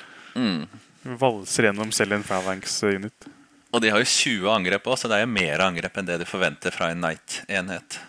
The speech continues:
Speaker 1: også.
Speaker 2: Mm. <laughs>
Speaker 1: Ja.
Speaker 2: Awesome. Nei, men den er kul. Jeg liker det.
Speaker 1: Mm. Mm.
Speaker 2: I like it a lot. Er det da min, eh, skal jeg lese neste?
Speaker 1: Ja.
Speaker 2: Her er det da,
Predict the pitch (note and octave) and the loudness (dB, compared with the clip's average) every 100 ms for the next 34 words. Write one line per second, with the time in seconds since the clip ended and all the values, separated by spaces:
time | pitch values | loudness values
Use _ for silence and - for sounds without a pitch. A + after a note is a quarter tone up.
0 | - F2+ G#2+ C#3+ C#3 G#2 G2 B2 _ - | -10 -10 -8 -4 -4 -4 -6 -12 _ -20
1 | - - - D#3 - - - - - - | -20 -14 -10 -10 -10 -14 -16 -12 -10 -8
2 | - - - - - - - G#2+ - - | -8 -10 -8 -6 -4 0 0 -2 -10 -18
3 | - - - - - D3+ F3 F3+ F3 F3 | -18 -20 -20 -20 -2 2 4 4 4 4
4 | E3+ - - D3+ C3+ - D3 - D#3 C3 | 2 0 -4 -2 -2 -2 -8 -8 -14 -14
5 | - - E3 C#3 C3+ - - - - A#2 | -16 -6 -4 -4 -6 -14 -20 -20 -14 -10
6 | G#2+ G#2+ - A2+ G#2+ C3+ - - - - | -6 -6 -6 -6 -2 -2 -4 -10 -12 -12
7 | _ _ _ _ - - - A2 A2+ G#2+ | _ _ _ _ -14 -12 -8 -4 -2 0
8 | G#2+ A2 A2+ A2 G#2+ A#2 D3 D3+ D3 D3 | 2 2 0 -2 -2 -2 0 2 4 4
9 | D3 D3 C#3+ - B2+ B2 A#2+ B2 - F#3 | 2 0 -2 2 4 4 2 -2 2 2
10 | A3+ - - - - - - - - - | 2 -6 -20 -12 -2 -2 -4 -14 -16 -18
11 | - - B2 B2 B2+ | -12 -2 2 4 6